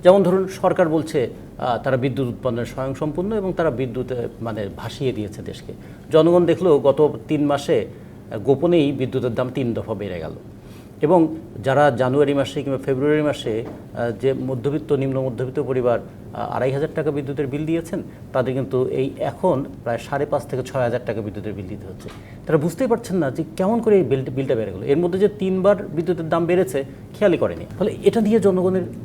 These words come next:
একটা, আহ, ক্ষোভ আছে। আর সরকার সাফল্যের গান গাইছে। আবার ধরুন, দ্রব্যমূল্য, বাংলাদেশ ব্যুরো অফ স্ট্যাটিস্টিক্স বলল, এখন দ্রব্যমূল্য দশ শতাংশের বেশি।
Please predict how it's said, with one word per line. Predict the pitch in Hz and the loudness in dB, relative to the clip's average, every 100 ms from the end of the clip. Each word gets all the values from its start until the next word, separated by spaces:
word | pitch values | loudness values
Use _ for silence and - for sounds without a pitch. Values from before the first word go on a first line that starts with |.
| - - | -12 -10
একটা, | 165 - 180 | -6 0 2
আহ, | 175 156 151 | 2 2 0
ক্ষোভ | - 170 | 2 2
আছে। | 160 - 202 - - - - - | 2 0 -4 -6 -8 -8 -8 -2
আর | |
সরকার | 196 233 214 190 | 0 2 4 4
সাফল্যের | 127 110 143 151 120 107 | 2 0 2 2 2 0
গান | 101 92 | -4 -6
গাইছে। | - - - - - - - - | -10 -12 -14 -14 -16 -16 -14 -2
আবার | 180 208 | 4 4
ধরুন, | 196 208 | 4 6
দ্রব্যমূল্য, | 196 185 196 170 147 - - - - - - - - - - - | 6 8 6 4 2 -4 -10 -14 -14 -14 -14 -14 -14 -14 -10 -2
বাংলাদেশ | 123 147 139 | 2 4 4
ব্যুরো | 131 156 | 4 6
অফ | 220 | 6
স্ট্যাটিস্টিক্স | 220 - 208 226 - 240 - 135 | 2 0 0 0 -4 -6 -4 0
বলল, | 131 110 127 208 143 - | 2 2 2 2 -2 -6
এখন | 120 135 180 - - 117 | -6 -2 -4 -4 -6 -4
দ্রব্যমূল্য | 123 135 143 160 170 233 | -2 0 2 0 2 2
দশ | 151 143 - | 4 2 2
শতাংশের | 143 123 - - | -4 -4 -4 -8
বেশি। | - - | -8 -10